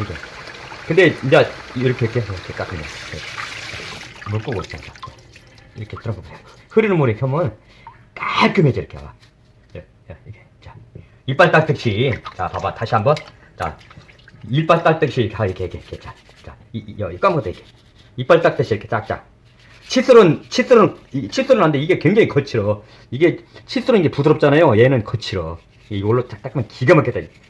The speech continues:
자, 자, 이렇게. 자, 이 방법 있고, 이렇게. 간단해. 자, 예. 깔끔하죠. 이제, 이제 많이 하는 사람. 이제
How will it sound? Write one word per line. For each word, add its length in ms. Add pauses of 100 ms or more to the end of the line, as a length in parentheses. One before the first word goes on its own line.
(460)
자, 100
자, 40 (120)
이렇게. 340 (340)
자, 180 (160)
이 60
방법 260
있고, 400 (760)
이렇게. 300 (380)
간단해. 460
자, 80 (100)
예. 60 (360)
깔끔하죠. 560
이제, 140 (320)
이제 120
많이 240
하는 160
사람. 180 (100)
이제 120